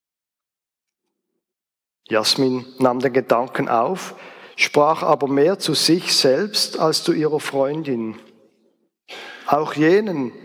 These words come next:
deren Lebenshaus von Stürmen und Gewittern gezeichnet ist. Auch jenen, deren Lebenshaus nicht harmonisch ist,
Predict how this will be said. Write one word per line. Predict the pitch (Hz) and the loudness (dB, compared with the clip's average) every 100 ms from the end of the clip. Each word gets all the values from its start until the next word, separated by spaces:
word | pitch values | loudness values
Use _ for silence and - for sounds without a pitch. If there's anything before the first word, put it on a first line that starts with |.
| - - - - | -20 -20 -12 0
deren | 143 151 147 | 2 2 0
Lebenshaus | 139 151 190 208 165 160 165 156 | 2 4 2 0 -2 0 0 0
von | 160 139 | -2 -2
Stürmen | - - 160 196 208 208 | -2 0 2 2 0 -2
und | 160 147 - | -2 -4 -2
Gewittern | 143 127 175 190 - 170 131 113 113 - - | 0 2 2 -2 -2 -2 -2 -6 -8 -20 -4
gezeichnet | - 131 - 151 160 - 156 - | 0 0 0 0 0 -2 -6 -2
ist. | 135 - - - - - _ _ _ _ _ _ _ _ _ _ - | -4 -2 -4 -8 -18 -20 _ _ _ _ _ _ _ _ _ _ -2
Auch | 139 139 | 0 0
jenen, | 151 160 202 190 | 2 4 4 2
deren | 160 156 143 139 | 2 2 0 0
Lebenshaus | 135 165 196 190 - 151 151 - | 2 2 0 -4 0 0 0 -2
nicht | 143 185 - - | -2 -2 -4 -4
harmonisch | 160 165 165 175 180 - | -2 0 0 -2 -2 -2
ist, | 156 135 - - - | -2 -2 -2 -6 -12